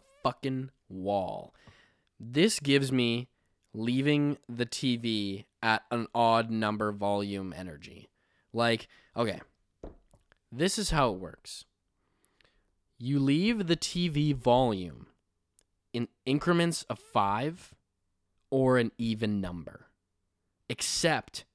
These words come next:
when that number comes after a five. Okay? So you can leave the T V volume, let's just say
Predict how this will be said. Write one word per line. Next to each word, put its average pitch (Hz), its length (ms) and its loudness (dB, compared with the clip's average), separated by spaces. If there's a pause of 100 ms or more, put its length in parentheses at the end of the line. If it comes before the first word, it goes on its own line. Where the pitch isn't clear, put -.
(140)
when 110 200 -2
that 107 160 2
number 101 480 0
comes 110 460 -4
after 101 640 0 (140)
a 90 60 -8
five. - 580 -8 (880)
Okay? 110 460 -2 (400)
So - 160 -2
you 139 220 2
can 226 180 4
leave 208 260 4
the 165 80 4
T 185 240 -2
V 165 180 2
volume, 127 760 2
let's 113 160 -8
just 143 260 0
say 107 360 2